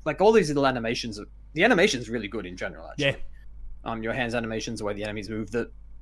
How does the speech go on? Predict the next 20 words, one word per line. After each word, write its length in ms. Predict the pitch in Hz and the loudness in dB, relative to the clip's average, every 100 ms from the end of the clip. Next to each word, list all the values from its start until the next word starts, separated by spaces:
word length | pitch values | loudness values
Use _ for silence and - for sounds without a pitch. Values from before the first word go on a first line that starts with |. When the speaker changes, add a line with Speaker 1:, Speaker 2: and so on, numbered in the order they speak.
| - - | -12 -8
Speaker 1:
I 80 | 117 | -6
think 180 | 120 | -4
I 40 | 123 | -2
mentioned 360 | 120 117 117 117 | -2 -4 -6 -6
in 80 | |
the 80 | 113 | -4
review, 360 | 107 117 107 104 | -2 -4 -4 -6
like, 180 | 101 131 | -6 -6
the 60 | |
stealth 400 | - 147 165 190 | 0 4 4 2
it, 120 | 101 - | -6 -2
itself 520 | 160 160 - 143 165 | -2 -2 0 2 2
mechanically 580 | 143 - 131 151 170 147 | 0 -2 0 2 2 2
is 220 | 107 - | -2 -10
not 260 | 117 120 - | -8 -6 -4
satisfying 520 | 123 113 110 117 107 - | -4 -4 -4 -4 -4 -2
at 140 | 120 | 0
all. 280 | 104 110 139 - - - - - - - - | 0 -2 -4 -14 -20 -20 -20 -20 -20 -14 -10
But 180 | 107 | -8
man, 520 | 135 143 135 131 120 | -4 -4 -2 -4 -6